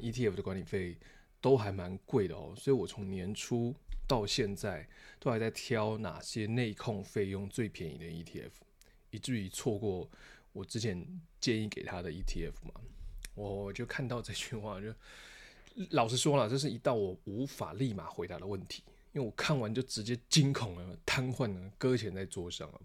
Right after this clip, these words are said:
兄弟啊，人家年初放到现在，获利都十二趴了，你还在挑管理费啊？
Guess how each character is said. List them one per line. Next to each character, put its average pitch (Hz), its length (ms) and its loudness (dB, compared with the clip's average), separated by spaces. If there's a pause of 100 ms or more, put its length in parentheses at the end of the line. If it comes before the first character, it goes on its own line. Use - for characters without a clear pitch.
(480)
兄 151 160 4
弟 160 120 10
啊， 98 160 2 (380)
人 113 140 2
家 151 100 8
年 123 380 6
初 131 240 2
放 120 220 0
到 117 100 2
现 107 300 0
在， 87 300 -4 (180)
获 127 440 10
利 120 200 2
都 107 220 2
十 - 200 0
二 98 140 -2
趴 90 280 -4
了， 85 100 -8 (460)
你 131 140 4
还 107 160 0
在 120 120 2
挑 113 200 0
管 101 320 -2
理 98 120 0
费 95 220 4
啊？ 71 140 -6